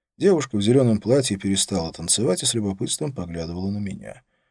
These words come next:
Даже с такого расстояния я видел, какое у нее стройное тело. «Богов? Никаких богов! Он венчает их во имя норвежского государства».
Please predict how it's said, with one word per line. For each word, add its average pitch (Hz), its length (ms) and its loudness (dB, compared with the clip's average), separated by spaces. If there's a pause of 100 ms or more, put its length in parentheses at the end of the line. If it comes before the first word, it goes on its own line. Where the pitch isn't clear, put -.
(400)
Даже 82 160 -6
с - 80 0
такого 92 480 -6
расстояния 101 680 -2
я 78 140 -6
видел, 82 260 -8
какое 92 440 -4
у 90 80 -4
нее 82 240 -8
стройное 82 760 -6
тело. - 480 -10 (440)
«Богов? 117 640 10 (480)
Никаких 131 440 6
богов! 104 520 6
Он 110 140 4
венчает 196 520 10
их 160 200 6
во 147 120 12
имя 170 220 10
норвежского 156 800 10
государства». 156 1000 8